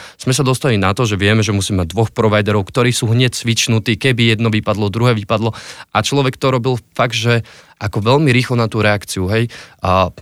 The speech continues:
prišla korona, všetci chceli ako keby komunikovať, tak išli sme do toho a toho času tam nebolo na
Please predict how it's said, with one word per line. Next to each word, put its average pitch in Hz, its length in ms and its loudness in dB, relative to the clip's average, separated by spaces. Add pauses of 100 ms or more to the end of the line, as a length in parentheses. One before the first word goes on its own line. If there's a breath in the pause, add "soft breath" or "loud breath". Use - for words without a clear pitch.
(180)
prišla 127 320 0
korona, 110 560 2 (240)
všetci 113 260 -2
chceli 110 300 0
ako 101 240 -4
keby 104 160 0
komunikovať, 120 500 2
tak 113 220 -4
išli 143 320 -2
sme 113 160 0
do 104 80 0
toho 156 400 2 (400 loud breath)
a 110 260 2
toho 123 300 0
času 127 240 0
tam 117 160 0
nebolo 117 320 4
na 117 100 2